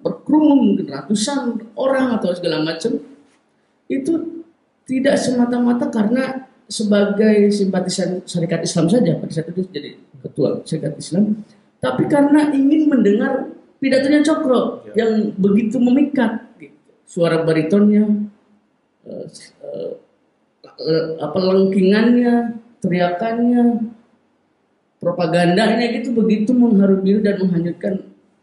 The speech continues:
Speaker 1: lautan massa. Jadi begitu terkenal. Dan Syarikat Islam pada saat itu adalah satu partai, eh, bukan satu partai, organisasi politik pertama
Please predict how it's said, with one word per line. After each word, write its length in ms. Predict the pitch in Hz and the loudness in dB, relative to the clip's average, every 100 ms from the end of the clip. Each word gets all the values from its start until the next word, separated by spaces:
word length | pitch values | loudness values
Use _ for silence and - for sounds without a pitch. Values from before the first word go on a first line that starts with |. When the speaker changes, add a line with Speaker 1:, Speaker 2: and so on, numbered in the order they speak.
| _ _ _ _ _ _ _ 117 | _ _ _ _ _ _ _ -6
Speaker 1:
lautan 320 | 120 131 120 | -6 -4 -8
massa. 320 | 113 - - - | -10 -12 -14 -12
Jadi 320 | 131 151 - - _ _ _ _ _ 139 | -6 -4 -4 -10 _ _ _ _ _ -6
begitu 260 | 139 160 185 | -2 0 0
terkenal. 340 | 170 156 123 - - | 0 -4 -8 -12 -14
Dan 160 | - 139 | -8 -4
Syarikat 320 | 151 147 147 | -2 0 0
Islam 300 | 151 202 214 | 0 2 2
pada 100 | 156 | 2
saat 220 | 160 147 | 0 -2
itu 500 | 143 - 277 302 294 - _ - | -2 2 2 2 -2 -8 _ -10
adalah 360 | 156 165 190 240 - - - _ | -4 0 0 0 -4 -12 -20 _
satu 840 | - - 240 240 247 - 294 - - | -18 -4 0 0 -2 0 0 0 0
partai, 760 | 214 214 214 240 170 - - | 0 0 0 0 0 -2 -6
eh, 280 | - _ 165 | -14 _ -4
bukan 180 | 147 156 | -2 -2
satu 160 | 151 143 | -2 -2
partai, 320 | 156 131 120 - _ _ - | -4 -6 -12 -14 _ _ -2
organisasi 640 | 208 240 277 277 - 269 | 2 2 2 2 0 0
politik 400 | 262 269 269 - | 0 0 -4 -2
pertama 640 | 302 285 285 311 247 - | 0 2 4 4 4 0